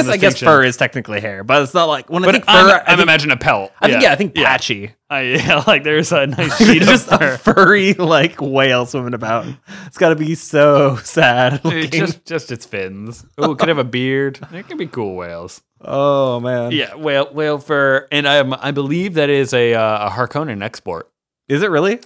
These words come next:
Speaker 2: From, uh, the son Brian Herbert's books.
Speaker 1: So there
Speaker 2: There's a
Speaker 1: are whales on Gaiety Prime, and they have fur.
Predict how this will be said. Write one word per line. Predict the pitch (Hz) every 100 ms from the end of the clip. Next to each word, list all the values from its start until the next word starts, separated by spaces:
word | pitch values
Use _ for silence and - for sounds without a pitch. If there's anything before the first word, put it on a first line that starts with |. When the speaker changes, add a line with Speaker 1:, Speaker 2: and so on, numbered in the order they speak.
| _ -
Speaker 2:
From, | 131 123 127
uh, | 120 117 113 107 104
the | 107
son | - 127 120 107
Brian | 113 110
Herbert's | 95 90 -
books. | - 78 - - - _ _ -
Speaker 1:
So | 180
there | 165 170 160
Speaker 2:
There's | 156 156
a | -
Speaker 1:
are | 143 131
whales | 120 123 143 143 123 113 110 -
on | 117 110 110 107 107 107 107 _ _ _ -
Gaiety | 123 127
Prime, | 120 117 98 95 101 -
and | - 117
they | 107
have | 113 110
fur. | 113 90 90